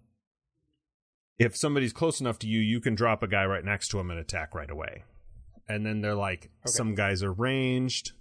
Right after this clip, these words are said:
Speaker 1: some attacks chain, some guys, um, I have a guy who's like a, he rides a horse with a lance, and so he has charge,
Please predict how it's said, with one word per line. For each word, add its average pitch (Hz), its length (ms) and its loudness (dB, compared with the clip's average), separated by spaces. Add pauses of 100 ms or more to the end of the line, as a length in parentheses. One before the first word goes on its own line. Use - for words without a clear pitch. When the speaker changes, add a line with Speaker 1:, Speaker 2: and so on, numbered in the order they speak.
(380)
Speaker 1:
some 101 260 -2
attacks 101 520 -2
chain, 113 800 0 (540)
some 110 420 2
guys, 101 840 4 (520)
um, 87 420 0 (100)
I 98 80 2
have 95 140 2
a 92 60 0
guy 98 340 4
who's 98 240 0
like 92 240 0
a, 85 220 -2 (280)
he 95 120 -2
rides 92 280 0
a 87 40 0
horse 98 280 0
with 92 120 -2
a - 20 -2
lance, 90 480 -2
and 95 140 -4
so 104 100 0
he 95 80 2
has 87 180 0
charge, 107 640 2